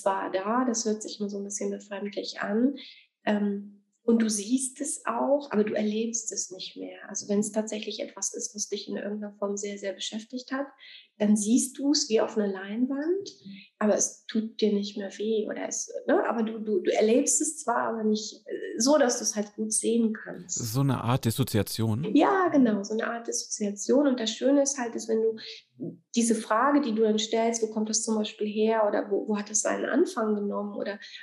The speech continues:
Speaker 1: ne, „Was ist das, was mich da blockiert oder hindert?“, ähm, dann siehst du mehrere Bilder. Man geht meistens so zu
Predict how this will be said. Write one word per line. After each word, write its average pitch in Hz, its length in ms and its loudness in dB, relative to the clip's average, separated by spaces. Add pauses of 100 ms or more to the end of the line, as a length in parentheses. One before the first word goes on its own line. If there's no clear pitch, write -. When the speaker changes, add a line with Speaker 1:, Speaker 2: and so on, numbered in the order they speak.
Speaker 1:
ne, 320 120 6
„Was 254 160 2
ist 220 200 0
das, 214 180 0
was 214 160 -4
mich 214 160 2
da 202 120 0
blockiert 220 580 0
oder - 140 0
hindert?“, 214 720 2 (440)
ähm, 208 240 2
dann 190 160 -4
siehst 214 360 0
du 247 380 2
mehrere 208 580 4
Bilder. 226 300 4
Man 190 200 -2
geht 196 180 -8
meistens 208 420 -6
so 208 100 -8
zu - 160 -14